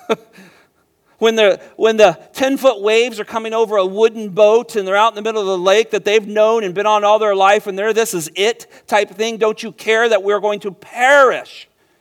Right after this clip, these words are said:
is the word they used. Now they're really afraid. Think about who they're in the boat with. And I think the stark realization that the Creator himself was in the boat,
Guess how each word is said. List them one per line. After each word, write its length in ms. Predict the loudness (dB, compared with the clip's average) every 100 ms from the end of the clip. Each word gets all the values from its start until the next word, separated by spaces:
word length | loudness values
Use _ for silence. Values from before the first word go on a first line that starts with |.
| -18
is 100 | -8
the 80 | -4
word 300 | -2 -2 -2
they 100 | -4
used. 720 | -4 -4 -2 -6 -12 -20 -20 _ _ _ _ _ _ _ _ _ _ _ _ _
Now 280 | -4 0 2
they're 140 | 0
really 360 | -6 -6 -6 -8
afraid. 460 | -14 -20 -20 _ _ _ _ _ _ _ _ _ _ _ _ _ _ _ _ _ _ _ _ _
Think 140 | -8
about 300 | -4 -4 -6
who 160 | -8 -8
they're 100 | -8
in 80 | -10
the 80 |
boat 280 | -12 -10 -10
with. 380 | -12 -20 -20 -20 _ _ _ _ _ _ _ _
And 80 | -6
I 60 |
think 180 | -4 -6
the 80 | -10
stark 480 | -14 -2 0 0 -4
realization 680 | -6 -6 -4 -4 -4 -8
that 100 | -8
the 140 | -10 -12
Creator 640 | -12 -10 -2 0 0 -4
himself 680 | -8 -12 -12 -6 -2 -2 -2
was 160 | -8 -8
in 220 | -8 -6
the 80 | -8
boat, 640 | -4 0 0 0 -8 -20